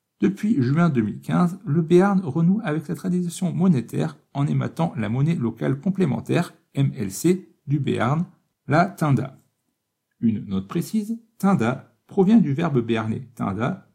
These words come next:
c'est-à-dire teinter en français, résonance des cloches attachées au cou des vaches béarnaises.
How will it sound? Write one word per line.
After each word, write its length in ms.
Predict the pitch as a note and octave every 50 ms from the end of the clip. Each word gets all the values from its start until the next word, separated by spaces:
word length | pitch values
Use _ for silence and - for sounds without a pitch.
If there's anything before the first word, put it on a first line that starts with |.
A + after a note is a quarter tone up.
| _ _ _
c'est-à-dire 540 | _ - - - A#2+ G2 - - - - _
teinter 440 | - D#3+ D3+ C#3 - B2 - - -
en 120 | - C3+ C3
français, 540 | - - - - - - D#3+ F3+ - - _ _ _ _ _ _ _ _ _
résonance 580 | G3 A3 G#3+ F#3 F3 D#3 D#3 F3 F3+ D#3+ - -
des 160 | B2 A2+ A2+
cloches 360 | - - D3 D#3 D#3+ C#3+ - _ _
attachées 500 | D#3 D#3 - A#2+ A2 - - D#3+ D#3 -
au 100 | - G#2+
cou 260 | - - - F3+ - -
des 120 | D#3+ A#2 G2+
vaches 280 | F#2+ D#3 E3 - -
béarnaises. 600 | B2 C#3 C#3 A2 F#2+ G2 F#2+ F#2 - - - _